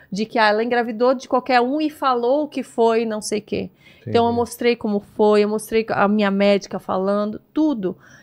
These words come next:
Speaker 1: Eu fiz um reality na época. E hoje, é, mas eu também entendo que tudo tem um porquê. É, chamava Caminho de Mãe, que falava justamente sobre a dificuldade
Speaker 2: Ah,
Speaker 1: minha
Speaker 2: tá.
Speaker 1: de engravidar, sobre a,
Speaker 2: Mas
Speaker 1: as
Speaker 2: mesmo assim ainda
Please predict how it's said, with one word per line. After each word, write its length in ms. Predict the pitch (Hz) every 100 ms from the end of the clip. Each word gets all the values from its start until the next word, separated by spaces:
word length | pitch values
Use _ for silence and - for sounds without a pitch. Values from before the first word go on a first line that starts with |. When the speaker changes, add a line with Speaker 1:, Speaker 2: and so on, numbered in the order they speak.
| -
Speaker 1:
Eu 60 | 196
fiz 200 | - 233
um 80 | 254
reality 580 | 226 208 220 262 - 208
na 180 | 185 185
época. 540 | 190 - 180 - 180 _ - - -
E 120 | 214
hoje, 520 | 220 247 269 254 233 - - _ -
é, 160 | 208 -
mas 400 | 214 - 226 214
eu 120 | 240
também 260 | 226 240 247
entendo 240 | 247 233
que 100 | -
tudo 180 | 254 226
tem 140 | - 233
um 60 |
porquê. 560 | 220 226 - 226 226 220 - - - _ _ _ _
É, 720 | 208 202 202 202 202 202 - - _ _ -
chamava 400 | - 220 208 214
Caminho 380 | 208 220 240 262
de 120 | 240
Mãe, 420 | 233 196 185 175 175 196 _
que 80 | -
falava 400 | - 240 240 247
justamente 560 | 262 - 269 247 226 -
sobre 240 | 247 240
a 40 |
dificuldade 680 | 226 - - 214 240 294 262
Speaker 2:
Ah, 20 |
Speaker 1:
minha 180 | 233 220
Speaker 2:
tá. 40 | 202
Speaker 1:
de 80 | 214
engravidar, 680 | 202 202 190 175 190 214 220 _ _ _ - - -
sobre 560 | - 226 214 226 226
a, 160 | 214 208
Speaker 2:
Mas 140 | 117 202
Speaker 1:
as 80 | 127
Speaker 2:
mesmo 220 | 156 156
assim 320 | 123 - 139
ainda 300 | 175 151 143